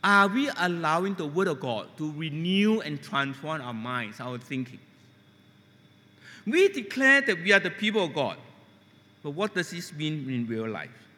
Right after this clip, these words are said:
Does this make a difference for us and for our families in relation to the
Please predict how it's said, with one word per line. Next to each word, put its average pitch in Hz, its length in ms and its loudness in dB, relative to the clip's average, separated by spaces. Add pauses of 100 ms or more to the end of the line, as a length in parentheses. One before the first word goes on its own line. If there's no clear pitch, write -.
(460)
Does 233 340 4 (760)
this 302 320 0
make 320 200 -2
a 254 60 8
difference 277 760 2 (1040)
for 202 240 2 (120)
us 285 480 8 (200)
and 190 180 0
for 175 60 -2
our 143 160 4
families 294 760 2 (1300)
in 220 220 4
relation 247 480 2
to 240 140 -4
the 170 240 -2